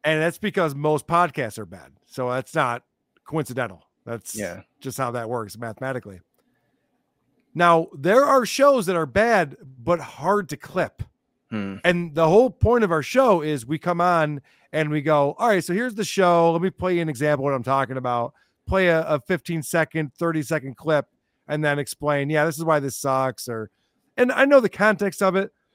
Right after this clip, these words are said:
Speaker 1: <coughs> so I can explain what it is about that clip that's not good or why they're talking about this or whatever. There are shows that are so bad, like, I can't even clip them. Like,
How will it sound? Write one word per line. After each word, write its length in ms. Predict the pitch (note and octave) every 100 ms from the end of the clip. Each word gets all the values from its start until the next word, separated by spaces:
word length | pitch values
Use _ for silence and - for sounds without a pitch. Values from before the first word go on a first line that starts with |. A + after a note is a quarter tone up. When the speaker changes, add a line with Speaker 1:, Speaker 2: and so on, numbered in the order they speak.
| _ _
Speaker 1:
<coughs> 460 | - - - -
so 140 | D3+ A3
I 60 |
can 80 | G#3
explain 580 | D#3 - G3 F3+ E3+ D#3 - _ _ _ -
what 200 | C#3+ G#3+
it 60 | G3+
is 80 | E3+
about 180 | F3+ E3+
that 140 | E3
clip 280 | - F3+ -
that's 160 | C#3+
not 200 | E3 D3
good 300 | C3 E3+ D#3+
or 100 | C#3+
why 220 | B2+ C#3 D#3
they're 120 | C#3
talking 320 | - D#3+ C3+
about 260 | C#3+ C#3+ -
this 220 | D3 -
or 20 |
whatever. 380 | B2 C#3 C3 C3 - _ _ _ _ -
There 200 | F#3 C#4
are 180 | D4+ C4+
shows 300 | - C4+ G#3
that 60 | F#3
are 40 |
so 220 | - A3
bad, 320 | F3+ A3+ A3+
like, 120 | E3+ E3
I 80 |
can't 240 | E3 A#3 A#3
even 180 | F#3 D#3
clip 300 | - B3+ -
them. 160 | B2
Like, 160 | C#3 C#3+